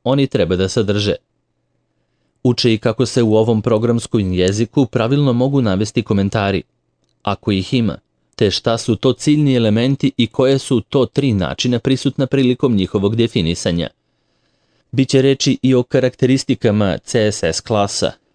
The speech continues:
ali i o svojstvima, te o takozvanim predefinisanim ključnim rečima, kao i o brojevim vrednostima.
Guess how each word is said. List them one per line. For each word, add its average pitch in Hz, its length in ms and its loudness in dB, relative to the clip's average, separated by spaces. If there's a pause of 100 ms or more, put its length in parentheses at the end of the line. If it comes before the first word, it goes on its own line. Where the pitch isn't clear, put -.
(400)
ali 135 400 0
i 139 120 2
o 123 120 2
svojstvima, 104 680 0 (380)
te 131 140 2
o 120 80 4
takozvanim 127 680 -2 (580)
predefinisanim 117 1080 0
ključnim 117 480 0
rečima, 104 460 0 (460)
kao 87 300 0
i 101 140 2
o 120 80 2
brojevim 117 560 0
vrednostima. 98 680 -2